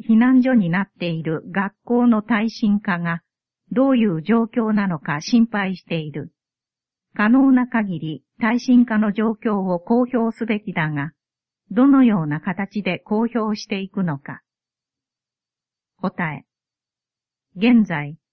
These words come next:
市のホームページで学校の耐震化状況を公表しているが、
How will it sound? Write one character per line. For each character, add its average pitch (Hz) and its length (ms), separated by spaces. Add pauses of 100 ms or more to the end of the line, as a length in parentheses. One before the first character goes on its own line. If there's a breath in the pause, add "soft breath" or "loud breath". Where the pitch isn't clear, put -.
(160)
市 - 180
の 208 180
ホ 233 220
ー - 20
ム 240 140
ペ 214 280
ー - 20
ジ 160 160
で 156 240 (180)
学 190 280
校 262 220
の 240 140
耐 247 260
震 262 280
化 240 160
状 247 180
況 185 280
を 151 180
公 220 220
表 226 360
し - 60
て 208 140
い 196 120
る 185 160
が、 147 220